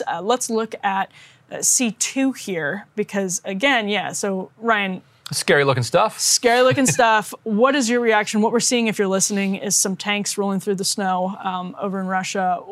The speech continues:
Speaker 1: What do you think, Ryan? What did you think when you saw this?
Speaker 2: More, n-, the nuclear, the kind of nuclear saber rattling, which isn't, uh, isn't much fun.
Speaker 1: Yeah.
Speaker 2: Uh, there, so in Northwest Washington, where, where I live, there's this, uh, what everybody says is a reservoir,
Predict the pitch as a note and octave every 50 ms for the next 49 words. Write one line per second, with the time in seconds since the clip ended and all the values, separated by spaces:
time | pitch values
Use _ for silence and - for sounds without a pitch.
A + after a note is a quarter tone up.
0 | G#3 - _ A#3 A3+ A3+ A#3+ B3 A#3+ G#3+ - G#3+ G3 E3+ F#3+ F#3 F#3 F#3 F3+ F#3+
1 | F#3+ F3+ F3 F#3 F#3 - - _ - - - B3 A3 G3 G#3 F3 E3+ - - -
2 | F2+ - - - - - - - C3 A2+ G2 - - - - - - B2+ B2 A#2
3 | B2 A2 A2 A#2+ A#2+ C3+ C3+ - B2 C3+ A#2+ A#2+ C3+ C3+ - C#3 C3+ B2+ B2 A2+
4 | - _ _ D3 C#3+ - D3 C#3 A#2+ A#2 A#2 - - B2 A2+ A2 - A#2 A2 A2
5 | G#2 G2+ G#2 F#2+ G2 G#2 G#2 A2 A2 G2+ F#2 F2 - F#2 F2 E2 F2 D#2+ - _
6 | _ _ - A#2+ G2 F#2 D#2 D#2+ F#2 G2 F#2 E2+ F#2 F2+ - - - F#2 F2 F2+
7 | G2+ A#2 - - A3 G3+ - - - A2 G#2 G#2 F#2+ B2+ C3 C3 B2+ - - -
8 | - A#2+ A2 G#2 F#2+ - - _ _ _ _ _ - B2 A#2 A2+ A2+ A2 C3 D#3+
9 | E3+ - D3+ C#3+ D3 - G2+ G2 F#2+ F#2 - G2 F2 - F#2 F2 E2+ F2 F2 E2
10 | - - - G2+ F2+ E2+ F2 F2 E2+ E2+ D#2+ D2+ E2 E2+ E2 E2 - E2+ D#2 -
11 | - - - - F2 D#2 D2 C#2+ C#2+ - - - _ _ _ _ - F2+ F#2 G#2+
12 | B2 C3+ C3 A#2+ A2 - - G2+ F#2 E2+ D#2 E2+ D#2+ D#2+ E2 E2+ E2 F2 D#2+ F2+
13 | F#2 G2+ G#2+ A2